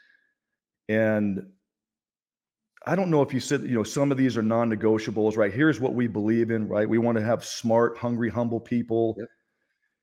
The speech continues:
Speaker 1: We gotta, we gotta talk about trust and integrity, accountability and sacrifice. Our football team, when you watch them on the field, I want them to see a disciplined, tough team that has conviction and believes in each other.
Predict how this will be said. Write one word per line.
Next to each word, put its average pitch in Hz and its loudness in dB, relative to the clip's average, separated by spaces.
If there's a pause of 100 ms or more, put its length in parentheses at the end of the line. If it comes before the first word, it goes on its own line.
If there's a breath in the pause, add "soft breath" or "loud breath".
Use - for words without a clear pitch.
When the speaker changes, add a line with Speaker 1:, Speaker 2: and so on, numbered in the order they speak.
(140)
Speaker 1:
We 117 4
gotta, 117 6
we 117 -2
gotta 120 4
talk 120 2
about 113 2
trust 123 0
and 120 -2
integrity, 117 0
accountability 117 0
and 113 -4
sacrifice. 107 -2
Our 101 0
football 127 0
team, 120 -2 (340 soft breath)
when 107 0
you 123 2
watch 113 4
them 120 0
on 117 2
the 113 -4
field, 117 2
I - 6
want 110 0
them 113 -2
to 107 -2
see 120 -4
a 95 0 (180)
disciplined, 117 -2 (140)
tough 113 2 (960)
team 131 2
that 110 2
has 117 0
conviction 120 -2
and 104 0
believes 110 0
in 117 -2
each 113 -4
other. 113 2